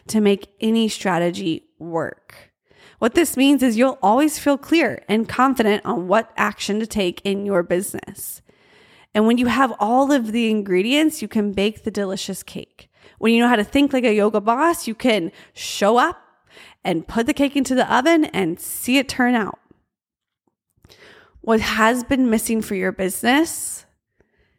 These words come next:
is the other two strategies. Listen, this is not saying you have to join the Yoga Boss group <laughs> and to get these secret strategies and this is the way it's gonna work.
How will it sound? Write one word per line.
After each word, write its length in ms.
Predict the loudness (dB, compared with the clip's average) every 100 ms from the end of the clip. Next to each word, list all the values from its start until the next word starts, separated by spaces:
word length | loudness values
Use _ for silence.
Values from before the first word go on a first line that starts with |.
| _ _ -6
is 240 | -4 -2
the 260 | 0 0 -4 _ _ _ -2
other 340 | 0 4 2
two 420 | 0 -4 -2 -2
strategies. 960 | -4 -2 0 2 2 -2 -8 -12 -14 -16 _ _ _ _ _ _ _ _ _ -20 -20 _ -6
Listen, 340 | -2 -2 -2
this 200 | -2 -2
is 180 | -4 0
not 480 | 2 4 2 -2 -4
saying 420 | 0 2 2 0
you 100 | -2
have 340 | -4 -4 -4 -4
to 100 | -2
join 240 | 0 0
the 80 | 2
Yoga 240 | 2 0
Boss 300 | 0 -2 -2
group 380 | -6 -6 -6 -12 -20 _ _
<laughs> 1400 | -8 -8 -14 -20 _ _ -14 -14 -12 -12 -12 -14 -18 -4
and 140 | -2
to 80 | -2
get 220 | 0 0
these 220 | 0 -2 0
secret 340 | -2 0 -2
strategies 720 | 0 2 2 2 -2 -4 -4
and 180 | -4 0
this 180 | 0 0
is 220 | -2 0
the 100 | -2
way 220 | 0 0
it's 120 | 0
gonna 200 | -4 -6
work. 300 | -2 -2 -4